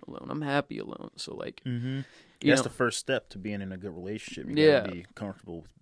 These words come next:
Speaker 2: being by yourself.
Speaker 1: Yeah. And, uh,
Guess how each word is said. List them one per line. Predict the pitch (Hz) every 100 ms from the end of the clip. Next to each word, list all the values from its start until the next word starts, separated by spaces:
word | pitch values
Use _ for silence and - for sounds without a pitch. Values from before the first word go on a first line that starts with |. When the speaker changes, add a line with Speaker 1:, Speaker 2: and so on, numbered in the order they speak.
| _ 113
Speaker 2:
being | 107 98
by | 95 92
yourself. | 87 104 101
Speaker 1:
Yeah. | - 170 165 117 - - - -
And, | - 147 139
uh, | 135 127 120